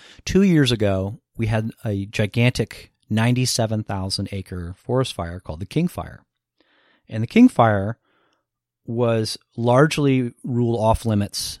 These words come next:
to foragers and everybody else when the morels were coming out last year. Now, the thing about Western burn morels is they typically are the best the first year after the fire.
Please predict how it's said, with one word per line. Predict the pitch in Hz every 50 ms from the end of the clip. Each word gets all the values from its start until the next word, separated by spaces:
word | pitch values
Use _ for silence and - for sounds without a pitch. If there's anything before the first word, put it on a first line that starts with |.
| _ _ -
to | - 120 104
foragers | 101 - 117 113 107 104 98 101 98 -
and | 107 98
everybody | 92 95 90 95 101 120
else | 151 147 123 110 - - -
when | 131 113 107 113 120 120 120 120 117
the | 113
morels | 110 107 104 104 101 98 95 95 95 - -
were | - -
coming | - - 101 98 95 95 90
out | 85 85 82 - -
last | 90 90 90 92 90 - - -
year. | - - - _ - _ _ _ - - - - - _ _ -
Now, | 107 107 101
the | 104
thing | 101 - 165 180
about | 190 156 135 113 107
Western | 113 120 123 120 - - 135 120 110
burn | 101 117 127 151 160 139
morels | 120 107 101 98 98 95 98 98 -
is | 110 104 -
they | - 110
typically | - - - 135 - 143 127 - 135 127
are | 120 113 110
the | 107 104
best | 98 98 98 95 - - -
the | 101
first | - - - 104 101 - - -
year | 104 98 98 95 95 - -
after | 85 85 - - - - 92 82 80 82 87 _ _ _ _ _ _ _ -
the | -
fire. | - - 190 180 - - -